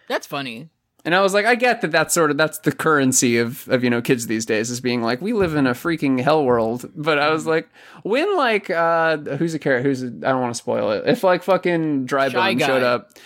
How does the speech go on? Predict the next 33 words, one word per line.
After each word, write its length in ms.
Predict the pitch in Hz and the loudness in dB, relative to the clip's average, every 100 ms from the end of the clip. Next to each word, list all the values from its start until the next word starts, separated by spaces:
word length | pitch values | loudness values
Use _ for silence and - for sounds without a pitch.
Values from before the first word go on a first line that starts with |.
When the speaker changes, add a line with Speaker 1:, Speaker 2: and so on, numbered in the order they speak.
| - | -4
Speaker 2:
Yeah, 160 | 214 175 | -2 0
Shy 280 | 220 214 208 | 0 0 2
Guy 220 | 175 160 | 2 2
was 200 | 156 147 | 0 0
like, 400 | 151 147 139 - _ _ _ _ _ - | 0 0 -2 -12 _ _ _ _ _ -10
"I'm 140 | - 320 | -2 0
gonna 160 | 349 | 0
fucking 360 | - 240 254 175 | 0 0 0 0
kill 200 | 240 339 | 2 0
myself." 460 | 214 - 170 139 156 | 0 0 2 0 0
Like, 120 | 175 | 0
I 60 | 247 | 0
was 80 | |
like, 120 | 247 220 | 0 0
I 80 | |
don't 120 | 277 190 | 0 0
know, 100 | 170 | 2
I 140 | 202 | 2
wouldn't 180 | 233 214 | 0 0
put 120 | 175 | -2
that 140 | 139 139 | 0 0
in 60 | |
the 80 | 123 | 2
movie. 500 | 127 131 127 123 110 - | 0 0 0 -2 -4 -2
Like, 260 | 131 127 | 0 0
I 80 | 165 | 0
wouldn't, 160 | 214 226 | -2 0
like, 120 | 226 | 0
make 160 | 185 170 | -2 -2
that 160 | 170 | -2
the 60 | 143 | -4
key 220 | - 151 | -4 -2
thing. 500 | 135 135 117 95 85 | 0 0 0 -2 -6